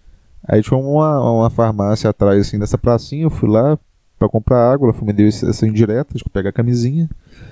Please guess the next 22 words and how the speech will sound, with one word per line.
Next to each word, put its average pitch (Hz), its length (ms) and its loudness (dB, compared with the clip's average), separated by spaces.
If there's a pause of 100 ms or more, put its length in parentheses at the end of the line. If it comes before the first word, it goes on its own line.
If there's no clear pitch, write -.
(580)
Aí 101 100 2
eu 104 60 4
peguei 151 220 -4
a - 20 -8
camisinha, 165 460 2
né, 185 100 6
bicho? 113 320 0 (440)
E 117 100 4
ela 147 160 4
foi 156 220 0
e - 20 2
pegou 175 300 2
uma 175 120 2
house 175 280 2
preta 156 320 2
e - 20 6
jogou 180 180 4
em 170 60 -2
cima 170 260 -4
do 185 80 2
balcão, 156 520 2
velho. 98 280 0